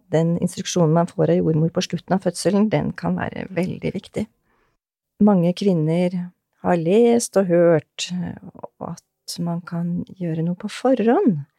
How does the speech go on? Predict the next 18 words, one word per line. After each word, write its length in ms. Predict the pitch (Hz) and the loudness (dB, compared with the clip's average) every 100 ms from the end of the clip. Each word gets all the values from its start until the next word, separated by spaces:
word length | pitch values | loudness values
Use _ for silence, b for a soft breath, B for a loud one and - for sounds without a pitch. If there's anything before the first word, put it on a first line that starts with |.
| b b b | b b b
At 160 | 180 | -8
man 120 | 185 - | -6 -6
for 80 | |
eksempel 360 | 196 180 160 156 | -6 -6 -6 -8
kan 160 | - 185 | -6 -6
smøre 520 | - - 208 202 160 | -4 0 2 2 0
seg 160 | - 170 | -2 -4
med 120 | 190 | 0
oljer 760 | 226 240 214 180 185 254 220 185 | 2 4 2 0 0 0 0 -6
og 120 | 185 | -8
få 240 | - 175 | -4 -2
vevet 280 | 175 156 170 | -2 -2 0
mykere 760 | 190 208 226 180 151 - 170 254 _ - | -2 0 -2 -4 -8 -4 0 0 _ -12
ved, 380 | 170 170 185 180 | -4 -2 -2 -4
for 240 | - - 165 | -6 -2 2
å 160 | 175 170 | 2 0
unngå 300 | 151 156 165 | -2 -2 -4
fødselsrifter. 760 | 156 - - - 143 - 156 | -6 -8 -12 -12 -12 -4 -4